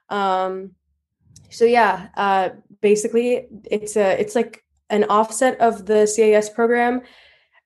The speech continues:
and you have to take a specific set of courses that are very, I, they're fun and liberal artsy, and they send you to, like, a country or one of their, um,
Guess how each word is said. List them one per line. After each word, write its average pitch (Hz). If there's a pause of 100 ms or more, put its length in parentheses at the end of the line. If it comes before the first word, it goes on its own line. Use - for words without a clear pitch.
and 202
you 208
have 196
to 214
take 196
a -
specific - (440)
set 214
of 202
courses 196
that 175
are 170
very, 180
I, 170
they're 202
fun 214
and 180
liberal 185
artsy, 175 (560)
and 190
they 190
send 185
you 165
to, 170
like, 156 (460)
a 175
country 165
or 175
one 180
of 175
their, 165
um, 165